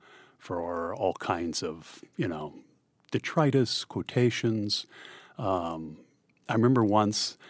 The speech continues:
when I was there during that visit, this, this is just exactly the kind of thing that I think you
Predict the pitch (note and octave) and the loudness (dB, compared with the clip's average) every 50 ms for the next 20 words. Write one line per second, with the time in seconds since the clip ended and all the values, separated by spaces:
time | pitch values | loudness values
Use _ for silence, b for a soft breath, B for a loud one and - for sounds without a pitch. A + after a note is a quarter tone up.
0 | B B B B B B2 G2+ G2 G2 F2+ E2 F2 - G2+ F2+ F#2 F#2 F2 G2+ F#2+ | B B B B B 4 4 4 4 4 2 0 2 2 2 2 2 0 0 0
1 | F#2 F2+ F2 F2 F#2 A2 A#2 G#2+ G2 F2+ G2+ G2 F2 E2+ - F#3 E3 E3+ A#3 - | 0 0 -2 -2 -4 -8 -6 -4 -4 -2 -2 -4 -4 -2 -4 -4 0 0 0 -2
2 | - - - B3 E3+ G3+ G#3 - G#3 F3 - - - F3 E3 - - - - A2+ | -2 -6 -8 -6 -4 -4 -2 -2 -4 -4 -4 -2 -2 -2 -2 -4 -6 -6 -6 -4
3 | F2+ - G#2 G#2 A#2+ B2+ - - G#2+ F#2 E2 F2+ F2+ - - F#2+ G2 F2+ D#2+ - | -2 -2 -2 -2 -2 -4 -6 -6 -6 -6 -6 -8 -10 -8 -6 -6 -6 -6 -8 -10
4 | - - G2+ F#2 F#2+ F2+ F2 E2+ _ B B B B B B B - G#2+ F#2 E2 | -8 -6 -6 -4 -6 -6 -8 -10 _ B B B B B B B 0 0 0 0
5 | - - F#2 - - G2 F2+ - | -2 -2 -2 -2 -2 -4 -4 -4